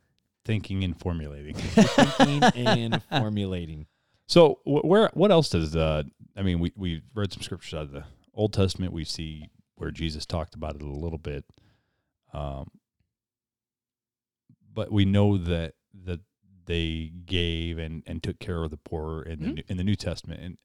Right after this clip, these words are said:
Speaker 1: And wh-, uh, where, I mean, so we saw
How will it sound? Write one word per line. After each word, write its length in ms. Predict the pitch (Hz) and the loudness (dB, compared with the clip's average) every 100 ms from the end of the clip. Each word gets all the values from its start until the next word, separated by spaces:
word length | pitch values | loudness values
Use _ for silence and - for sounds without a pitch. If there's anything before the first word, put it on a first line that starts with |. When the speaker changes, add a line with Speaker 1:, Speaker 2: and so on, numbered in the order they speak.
| - | -12
Speaker 1:
And 100 | 104 | -8
wh-, 220 | 101 - | -8 -12
uh, 60 | - - 104 - _ _ _ | -18 -16 -20 -20 _ _ _
where, 500 | 104 110 98 98 98 - 101 | 0 2 2 2 -2 -6 -6
I 80 | |
mean, 260 | 101 92 87 - _ _ _ _ _ - | -4 -4 -6 -12 _ _ _ _ _ -8
so 300 | - 90 80 | -2 -2 -2
we 120 | 92 92 | -4 -4
saw 440 | - 87 82 | -4 -4 -4